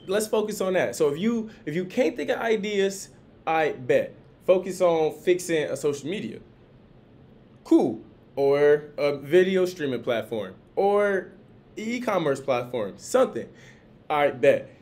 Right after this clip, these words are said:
So, but what if you are cool with coming up with ideas? Then bet, bet, bet. You can start with ideas. You just, you just that idea person. You creative. You like, "Man, if I just had that skill with coding, if I just knew how to build this stuff,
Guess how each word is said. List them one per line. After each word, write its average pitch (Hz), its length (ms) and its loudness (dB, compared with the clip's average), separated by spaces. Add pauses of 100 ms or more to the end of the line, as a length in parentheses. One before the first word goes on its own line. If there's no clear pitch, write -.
So, 160 280 4
but 156 480 6
what 214 200 10
if 185 140 2
you 170 380 -4
are 330 260 2
cool 220 360 -2
with 175 320 2
coming 202 240 0
up 185 80 4
with 180 100 4
ideas? 175 520 -2 (220)
Then 170 220 -2
bet, - 260 0
bet, - 280 -2
bet. - 320 0 (260)
You 214 160 -4
can 214 160 0
start 170 340 2
with 156 200 4
ideas. 147 500 -2
You 175 80 -4
just, 160 380 -4 (260)
you 135 100 -8
just 135 180 -10
that 127 180 -4
idea 202 420 -4
person. 127 400 -4
You 156 140 -10
creative. 185 500 2
You 156 160 -4
like, 123 380 -2
"Man, 156 280 2
if 131 80 -4
I 147 100 0
just 143 160 -8
had 147 160 -4
that 127 160 -4
skill 156 320 -2
with 107 100 -8
coding, 180 260 0
if 151 100 -4
I 156 60 0
just 156 140 -6
knew 147 120 -6
how 143 80 -2
to 107 120 -2
build 247 440 -4
this 160 200 -2
stuff, 120 240 -2